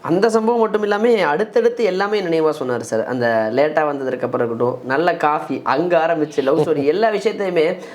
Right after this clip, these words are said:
Speaker 1: அவர் ஒரு நகைச்சுவையோட தான் சொன்னாரு. ஆனா அதற்குள்ள வந்து எடுத்துக்க வேண்டிய அர்த்தங்கள் நிறையவே இருக்கு.
Speaker 2: நிறைய இருக்கு, ஆமா.
Speaker 1: ஏன்னா அது வந்து இந்த மாதிரி தப்பெல்லாம் இதுக்கப்புறம் பண்ணாதீங்க அப்படின்னு சொல்ல வராரா சார்?
Speaker 2: ஆமா, மொத்தமா அந்த மொத்த இளைய தலைமுறைக்குமே அவர் அப்படிதான்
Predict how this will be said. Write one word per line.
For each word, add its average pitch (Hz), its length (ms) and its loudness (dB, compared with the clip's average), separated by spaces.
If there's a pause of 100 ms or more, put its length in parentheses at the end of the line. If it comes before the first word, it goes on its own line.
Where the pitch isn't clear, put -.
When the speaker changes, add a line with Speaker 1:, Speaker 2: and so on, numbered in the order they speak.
(100)
Speaker 1:
அவர் 165 180 2
ஒரு 160 120 4
நகைச்சுவையோட 214 600 2
தான் 220 220 -2
சொன்னாரு. 170 500 0 (180)
ஆனா 185 220 0
அதற்குள்ள 190 380 0
வந்து 208 460 2
எடுத்துக்க 220 180 -2
வேண்டிய 185 240 2
அர்த்தங்கள் 214 340 2
நிறையவே 165 400 2
இருக்கு. 143 220 0
Speaker 2:
நிறைய 185 280 0
இருக்கு, 95 240 -8 (120)
ஆமா. 98 200 -10 (420)
Speaker 1:
ஏன்னா 165 120 2
அது 190 180 0
வந்து 175 220 0
இந்த 165 120 2
மாதிரி 156 220 2
தப்பெல்லாம் 190 260 0
இதுக்கப்புறம் 170 360 0
பண்ணாதீங்க 151 480 0
அப்படின்னு 127 180 -4
சொல்ல 117 300 -2
வராரா 104 220 -2
சார்? 113 180 -6 (180)
Speaker 2:
ஆமா, 294 200 2 (120)
மொத்தமா - 340 0
அந்த 180 300 0
மொத்த 139 440 0
இளைய 240 220 4
தலைமுறைக்குமே 202 600 0
அவர் 156 280 0
அப்படிதான் 139 320 -2